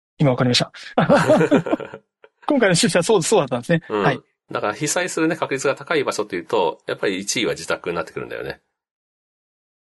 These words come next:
Speaker 1: うん。
Speaker 2: うん。しかも無防備な就寝時という。
Speaker 1: そうでしょうね。
Speaker 2: うん。
Speaker 1: はい。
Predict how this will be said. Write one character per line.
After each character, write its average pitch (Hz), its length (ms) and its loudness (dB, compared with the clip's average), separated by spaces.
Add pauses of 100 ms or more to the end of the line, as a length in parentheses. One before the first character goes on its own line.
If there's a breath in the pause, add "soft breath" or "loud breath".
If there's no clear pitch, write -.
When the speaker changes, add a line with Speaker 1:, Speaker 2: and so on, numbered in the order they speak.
Speaker 1:
う 202 40 -2
ん。 175 380 2
Speaker 2:
う 143 240 -2
ん。 - 40 -10
し - 120 -4
か 117 100 0
も 113 160 0
無 101 140 0
防 101 140 0
備 80 140 -2
な 92 240 -2 (140)
就 - 160 -4
寝 78 280 -6
時 - 180 -10
と 67 120 -16
い 55 220 -14
う。 - 60 -20 (640)
Speaker 1:
そ 120 260 0
う - 20 -4
で 113 100 -4
し - 120 -2
ょ 127 80 -8
う - 20 -6
ね。 156 140 0
Speaker 2:
う - 40 -6
ん。 - 80 -6
Speaker 1:
は - 100 0
い。 - 140 -4